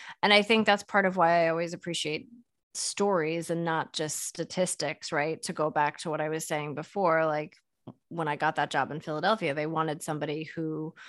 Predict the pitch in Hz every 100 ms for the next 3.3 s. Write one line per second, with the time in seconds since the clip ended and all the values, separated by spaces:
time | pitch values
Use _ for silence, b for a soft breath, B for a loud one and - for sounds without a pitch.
0 | B _ 165 165 147 139 - 180 202 -
1 | - 127 127 - - - 160 143 143 147
2 | 175 B B B _ 202 190 196 180 160
3 | 160 165 -